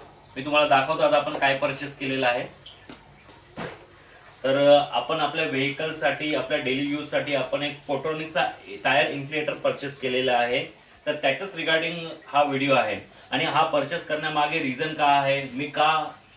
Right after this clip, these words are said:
अ, बाहेर हवा न भरण्यापेक्षा हा प-, परचेस करण्यासाठी डिसिजन का घेतला, तर त्याच्याच regarding हा व्हिडिओ आहे.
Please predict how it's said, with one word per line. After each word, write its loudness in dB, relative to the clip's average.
अ, 4
बाहेर 4
हवा 2
न -2
भरण्यापेक्षा 0
हा 4
प-, -2
परचेस 0
करण्यासाठी -2
डिसिजन -4
का 2
घेतला, -4
तर 0
त्याच्याच -4
regarding 0
हा 2
व्हिडिओ -2
आहे. 2